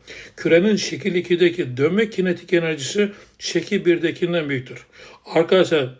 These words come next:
net tork sıfırsa açısal momentum değişmez. Açısal momentumun değişmesi için tork değerinin değişmesi gerekir. Eğer tork varsa açısal momentum artabilir ya da tam tersi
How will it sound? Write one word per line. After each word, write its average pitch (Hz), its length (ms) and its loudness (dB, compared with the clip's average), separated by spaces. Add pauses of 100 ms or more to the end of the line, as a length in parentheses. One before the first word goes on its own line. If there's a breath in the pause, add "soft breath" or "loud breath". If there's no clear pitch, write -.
(120)
net 175 460 0
tork 160 260 4
sıfırsa 175 720 2
açısal 180 540 2
momentum 165 560 -2
değişmez. 131 420 -6 (380 loud breath)
Açısal 254 440 0
momentumun 180 640 -2
değişmesi 170 480 -2
için 220 240 -4 (360 loud breath)
tork 226 380 2
değerinin 180 360 0
değişmesi 160 500 -4
gerekir. 147 400 2 (340 loud breath)
Eğer 240 380 2
tork 196 320 0
varsa 175 400 0
açısal 196 340 0
momentum 175 520 -2 (140)
artabilir 196 680 0 (340 soft breath)
ya 147 180 -4
da 170 180 6
tam 180 280 0
tersi 175 380 2